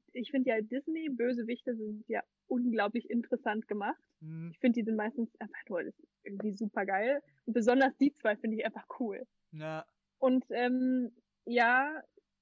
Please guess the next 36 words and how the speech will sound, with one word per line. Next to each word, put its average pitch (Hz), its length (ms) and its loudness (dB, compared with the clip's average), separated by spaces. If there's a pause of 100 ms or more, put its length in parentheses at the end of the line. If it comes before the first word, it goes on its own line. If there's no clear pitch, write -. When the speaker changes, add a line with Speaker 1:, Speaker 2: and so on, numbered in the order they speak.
Speaker 1:
das 247 180 -8
stimmt - 360 -4
aber, 214 180 -4
was 208 160 -10
du 220 120 -10
sagst. 202 280 -4
Irgendwie, 233 400 -4
es - 140 -10
ist - 180 -10
ikonischer, 285 720 -2
die 226 360 -4
Zeichentrickfilme 220 840 -6
zu - 120 -12
gucken - 300 -6
und 226 140 -4
dann, 220 380 -6 (500)
du 220 680 -4
singst 247 300 2
halt 226 160 -2
mit 254 220 0
und 214 160 -2
es 226 100 -6
ist 226 160 -6
alles 233 240 -6
irgendwie 220 400 -2
total 220 300 -2
niedlich 240 440 -2
und 226 220 -2
in 214 180 -6
der 214 200 -2
realen 220 380 0
Verfilmung, 247 500 0
es 220 100 -4
ist - 60 -8
mir 262 160 0
zu 269 240 -4